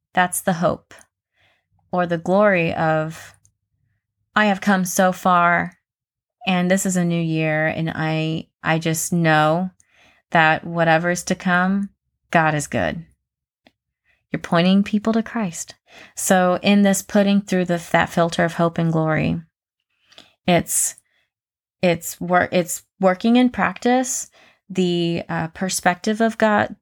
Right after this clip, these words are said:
God's perspective of new, so that you can then internalize it and also see it that way, and pointing people to Jesus.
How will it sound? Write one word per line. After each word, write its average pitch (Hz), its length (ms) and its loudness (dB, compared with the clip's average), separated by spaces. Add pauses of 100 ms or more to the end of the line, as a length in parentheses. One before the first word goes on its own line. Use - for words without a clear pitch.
(120)
God's 202 240 0
perspective 202 600 0 (120)
of 185 520 0
new, 190 460 2 (720)
so - 180 -2
that 180 240 0
you 180 140 0
can 185 200 0
then 180 160 0
internalize 180 760 -2
it - 100 -2
and 185 160 -2
also 180 300 2
see 190 240 0
it 190 160 0
that 202 200 0
way, 233 360 -2 (800)
and 185 340 2
pointing 220 800 2
people 240 280 0
to 247 80 2
Jesus. 143 680 -4